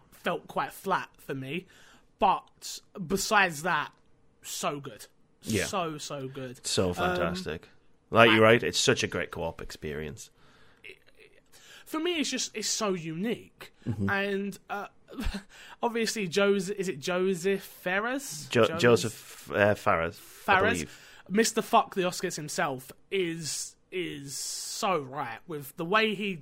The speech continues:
Speaker 1: directs this game
Speaker 2: Mm-hmm.
Speaker 1: and the camera shots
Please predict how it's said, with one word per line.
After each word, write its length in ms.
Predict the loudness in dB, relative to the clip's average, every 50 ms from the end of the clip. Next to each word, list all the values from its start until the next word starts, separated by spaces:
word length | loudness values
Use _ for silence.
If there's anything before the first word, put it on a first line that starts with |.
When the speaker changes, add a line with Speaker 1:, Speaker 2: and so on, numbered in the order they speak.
| -6
Speaker 1:
directs 540 | -6 -6 -6 -4 -4 -4 -4 -4 -8 -12 -12
this 180 | -12 -12 -14 -14
game 400 | -12 -12 -12 -12 -12 -14 -18 -20 -18 -12 -10
Speaker 2:
Mm-hmm. 220 | -8 -8 -8 -8 -6 -4
Speaker 1:
and 400 | -4 -4 -4 -6 -10 -12 -14 -16 -16 -16
the 80 | -16 -14
camera 500 | -12 -10 -6 -4 -4 -4 -4 -6 -8 -8
shots 500 | -8 -8 -10 -10 -12 -14 -16 -16 -16 -14